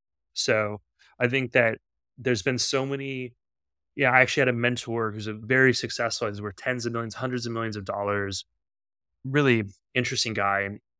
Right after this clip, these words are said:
he's, "Everything I have achieved in life was because I showed up to things that I didn't need to show up for." And I think that there's something there, right? Where it's really, there's so much dopamine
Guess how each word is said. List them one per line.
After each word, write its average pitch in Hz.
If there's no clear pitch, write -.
he's, 113
"Everything 139
I 135
have 113
achieved 110
in 117
life 110
was 110
because 120
I 110
showed 117
up 110
to 139
things 156
that 117
I 107
didn't 117
need 110
to 104
show 98
up -
for." -
And 120
I 120
think 143
that 139
there's 131
something 139
there, 104
right? 101
Where 110
it's 120
really, 127
there's 123
so 143
much 120
dopamine 135